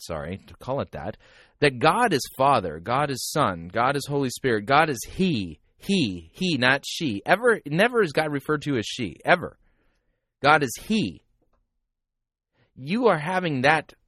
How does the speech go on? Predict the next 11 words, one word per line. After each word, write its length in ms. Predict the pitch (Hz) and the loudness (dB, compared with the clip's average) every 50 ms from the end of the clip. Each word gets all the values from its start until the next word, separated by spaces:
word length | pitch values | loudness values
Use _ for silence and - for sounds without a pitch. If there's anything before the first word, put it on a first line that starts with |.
| _ _ - - - _ _ | _ _ -20 -20 -20 _ _
that 280 | 120 139 135 123 - | -2 -2 -2 -2 -2
conditioning, 600 | - 151 143 131 120 160 160 - - 120 110 104 107 | -4 -4 -4 -2 -2 -2 -2 -2 -4 -4 -4 -2 0
that 220 | 117 131 135 - | 0 0 -2 -2
stereotype 720 | - - 156 151 170 160 143 123 - - 127 120 104 - - 120 | -4 0 0 2 2 2 0 0 -2 -2 -2 -2 -2 -4 -8 -8
being 240 | 120 135 131 120 113 | -6 -6 -6 -6 -4
taught 280 | - 160 160 175 - - | -4 -2 -2 -2 -4 -6
to 100 | 127 120 | -6 -4
you 100 | 117 113 | -4 -4
by 400 | 98 107 101 98 98 101 107 - - | -2 0 0 0 0 0 -2 -6 -6
the 140 | 127 143 143 | -6 -6 -4
Scriptures. 720 | - - - 226 247 - - - 78 - - - - - | -4 0 0 0 0 0 -4 -12 -12 -12 -14 -18 -20 -20